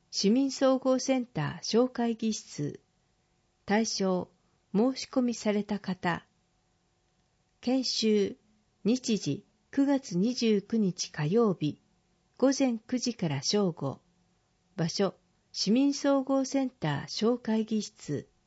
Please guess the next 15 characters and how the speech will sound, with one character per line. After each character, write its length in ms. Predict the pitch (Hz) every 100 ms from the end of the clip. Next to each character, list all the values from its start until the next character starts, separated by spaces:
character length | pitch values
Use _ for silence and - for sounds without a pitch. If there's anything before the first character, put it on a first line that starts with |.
| _ _ _ _ _ _ -
対 220 | 202 233
象、 440 | 220 208 196 185 - _ _ _ _
採 300 | - 190 262
用 200 | 254 262
さ 180 | 240 233
れ 100 | 220
た 160 | 220 208
方。 480 | 185 - 175 160 - _ _ _ _ _ _ _ _ _ _ _ _ _ _ _ _ _ _ _ _ _ _
真 280 | 175 175 226
面 40 | 269
目 100 | 285
に 180 | 277 269
や 120 | 269
れ 100 | 269
ば 220 | 185 -